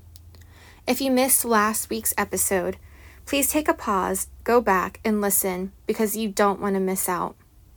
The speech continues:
Part of that drawing back to God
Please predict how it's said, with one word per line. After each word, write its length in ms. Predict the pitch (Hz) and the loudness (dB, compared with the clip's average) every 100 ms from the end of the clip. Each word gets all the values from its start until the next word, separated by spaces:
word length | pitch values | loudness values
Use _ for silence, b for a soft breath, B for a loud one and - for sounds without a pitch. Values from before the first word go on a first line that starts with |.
| - - - _ - - _ b b b b b b | -20 -20 -20 _ -20 -20 _ b b b b b b
Part 300 | - 277 294 | 2 6 8
of 280 | 320 330 - - | 8 4 -2 -2
that 280 | 254 247 226 | 4 4 4
drawing 340 | 240 226 226 | 2 2 4
back 280 | 208 196 196 | 4 4 4
to 120 | 226 | 4
God 420 | 202 180 175 185 | 6 4 2 -2